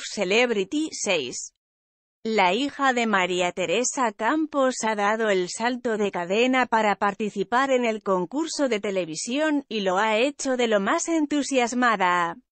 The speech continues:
Desde la primera prueba se ha mostrado muy concentrada en su cocinado y ha dado buena muestra de que está dispuesta a ganar.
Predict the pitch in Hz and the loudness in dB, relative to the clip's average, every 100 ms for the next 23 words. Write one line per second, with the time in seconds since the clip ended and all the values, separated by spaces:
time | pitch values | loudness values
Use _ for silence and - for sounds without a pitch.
0 | _ _ _ _ _ _ 254 220 233 226 | _ _ _ _ _ _ -2 2 2 4
1 | 233 214 196 190 180 214 185 - 226 311 | 2 2 0 -2 0 0 0 0 0 0
2 | 330 294 - 214 202 196 175 170 220 226 | 0 0 -2 0 0 0 -2 -4 -2 0
3 | 285 277 247 233 285 - 226 208 233 214 | 2 0 2 0 0 0 0 0 -4 -4
4 | 226 262 294 277 226 - 214 190 185 214 | -2 -2 -2 -2 -4 -2 0 0 -2 -4
5 | 202 294 294 269 247 254 285 269 269 311 | -2 0 0 0 0 0 0 0 0 2
6 | 285 220 240 294 - 262 247 240 226 214 | 0 0 0 -2 0 0 4 2 2 -4
7 | - 262 277 269 247 - 277 311 - 294 | -2 2 2 2 -2 -4 -4 -4 -2 0
8 | 254 214 202 208 185 170 - | 2 0 0 0 0 -2 -8